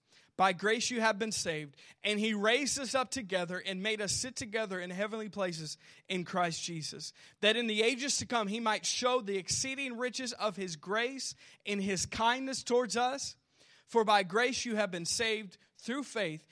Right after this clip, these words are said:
It is not of yourselves, it is the gift of God. But notice what it says in verse four. It says again, "But God, who is rich in mercy,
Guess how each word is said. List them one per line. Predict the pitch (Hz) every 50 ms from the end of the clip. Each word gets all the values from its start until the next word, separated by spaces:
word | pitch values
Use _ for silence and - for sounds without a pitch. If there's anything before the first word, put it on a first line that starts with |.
| _ _ _ _
It | 185 202 185
is | 190 180 165
not | 190 208 226 240 240 247
of | 254 220
yourselves, | 254 254 214 - - 196 170 160 151 151 151 - - - _ _ _ _ _ -
it | 190 190
is | - 185 190 170 - 151
the | 160 165
gift | 143 156 185 180 - -
of | 175 165 147
God. | 165 156 147 131 113 - - 123 - _ _ _ _ _ _ _ _ _ _ _ _ _ _ _ _ _ _ _ _ _ _ _ _ _ _ _ -
But | 233 254
notice | 254 269 311 330 330 262 202
what | 269 294 277
it | 269 202
says | - 294 294 302 294 254 208 175
in | 247 233 202
verse | 233 254 240 - -
four. | - - 285 311 302 247 185 160 - - _ _ _ _ _ _ _ _ _ _
It | - 220 214
says | - 311 262 247
again, | 254 196 285 311 285 247 196 151
"But | 160 254 285 277 226
God, | 202 277 294 247 208 160 151 147 - _ _ _ _ _ _ _ _ _ _ _ _ _ _ _ _ _ _ _ _ _ _ _ _ _ _ _ _ _ _ -
who | - 330 302 277
is | 254 190 185
rich | 208 247 294 339 - - 320
in | 339 311 285
mercy, | 294 311 302 269 - - - 185 156 147